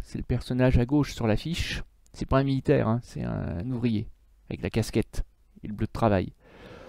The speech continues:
Aussi bien les agriculteurs, les paysans, c'est le personnage de droite, aussi bien ceux qu'on appellerait aujourd'hui les cadres, les fonctionnaires, ce qu'on appelle les cols blancs, là, c'est-à-dire ceux qui travaillent dans les bureaux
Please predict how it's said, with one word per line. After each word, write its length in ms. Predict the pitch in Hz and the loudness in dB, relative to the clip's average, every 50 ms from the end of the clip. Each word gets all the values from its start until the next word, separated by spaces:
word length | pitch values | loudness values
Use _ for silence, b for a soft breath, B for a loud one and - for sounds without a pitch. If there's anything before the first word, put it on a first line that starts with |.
| B B B B | B B B B
Aussi 360 | - 247 240 - - 254 233 | 4 4 6 6 4 2 4
bien 200 | 208 233 226 214 | 8 8 10 10
les 520 | 190 165 160 151 143 139 131 127 123 117 | 10 10 10 10 10 10 8 8 6 6
agriculteurs, 680 | 147 143 131 151 139 - 139 127 - - 160 180 190 160 | 6 6 6 4 2 2 0 0 4 6 6 8 8 6
les 60 | 117 | 4
paysans, 420 | - 113 107 104 107 143 165 185 - - - - - - - - - | 2 0 0 2 4 4 2 2 -2 -10 -18 -20 -20 -20 -20 -18 -12
c'est 140 | - 104 | -8 -8
le 40 | 85 | -6
personnage 500 | - - 110 107 - 117 110 113 113 110 | -2 -2 -4 -2 -2 0 0 2 2 0
de 80 | 110 101 | 0 -2
droite, 500 | 107 107 143 165 - - - - - - - - _ B B B B B B B B B B B B | 2 4 4 4 4 2 -6 -10 -10 -10 -12 -14 _ B B B B B B B B B B B B
aussi 380 | 208 233 220 - - 233 226 | 0 0 2 0 0 -2 0
bien 440 | 196 190 208 214 214 214 208 208 196 | 2 4 8 8 10 10 10 10 8
ceux 220 | - - - 196 | 6 4 0 -2
qu'on 200 | 180 - 165 151 | -2 -2 0 0
appellerait 500 | 151 147 - 165 160 151 156 147 156 156 | 0 2 2 2 2 2 4 4 4 4
aujourd'hui 460 | 147 131 123 135 127 127 127 123 123 120 | 4 4 2 0 -2 -2 -2 -4 -4 -2
les 100 | 117 - | -2 0
cadres, 640 | - 156 143 143 151 156 165 160 151 135 110 110 | 4 6 8 8 8 8 8 6 4 2 0 0
les 100 | 110 110 | 0 0
fonctionnaires, 840 | - - 120 117 - - - 110 107 117 127 135 143 147 147 135 - | -2 -4 -6 -8 -8 -6 -6 -2 0 2 4 6 6 6 4 2 0
ce 80 | - | -2
qu'on 100 | - 110 | -2 0
appelle 260 | - - - 127 120 110 | 0 2 2 2 2 2
les 100 | 107 - | 0 0
cols 220 | - 127 117 117 | 0 0 0 0
blancs, 380 | 107 113 123 143 160 165 151 131 | 2 2 2 2 4 4 4 4
là, 180 | 110 110 117 | 4 4 2
c'est-à-dire 340 | 120 - 120 - 101 101 - | 0 -2 -4 -2 -2 -2 -2
ceux 100 | - 113 | -2 -6
qui 100 | - - | -6 -4
travaillent 220 | - - 113 113 | 0 2 2 4
dans 120 | 110 110 107 | 4 2 2
les 80 | 110 | 0
bureaux 320 | 110 120 135 139 175 226 | 0 2 4 4 4 4